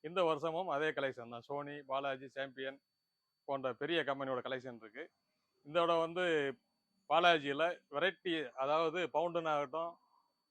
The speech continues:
பைப் ஆகட்டும், ஷார்ட் ஹைட் ஆகட்டும், எல்லாமே இன்னும் புதுசா இன்ட்ரடியூஸ் பண்ணியிருக்காங்க. அந்த ப்ராடக்ட் பத்தி one by one-ஆ இப்ப உங்களுக்கு சார் வந்து எக்ஸ்பிளைன் பண்ணுவாரு, நாங்க சொல்லுவோம்.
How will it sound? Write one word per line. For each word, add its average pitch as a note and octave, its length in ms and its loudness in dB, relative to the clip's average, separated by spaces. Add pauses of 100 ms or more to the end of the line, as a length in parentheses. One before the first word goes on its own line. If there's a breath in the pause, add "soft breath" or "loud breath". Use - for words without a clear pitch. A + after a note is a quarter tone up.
(160)
பைப் E3+ 260 2
ஆகட்டும், C#3+ 500 0 (140)
ஷார்ட் E3 240 2
ஹைட் D3 220 -2
ஆகட்டும், C3 460 -4 (160)
எல்லாமே D3+ 400 -4
இன்னும் C3+ 360 -8
புதுசா D#3+ 320 -4
இன்ட்ரடியூஸ் C3 380 -4
பண்ணியிருக்காங்க. B2 440 -10 (520)
அந்த C#3 240 -2
ப்ராடக்ட் D#3+ 380 4
பத்தி C3+ 480 -4
one D3 160 -6
by D#3 160 4
one-ஆ D3 400 -4
இப்ப C3 260 -4
உங்களுக்கு C3 340 -8 (580)
சார் D3 180 2
வந்து C#3+ 260 -4
எக்ஸ்பிளைன் C#3+ 400 -4
பண்ணுவாரு, B2 340 -6 (400)
நாங்க C#3 140 -6
சொல்லுவோம். C3 300 -6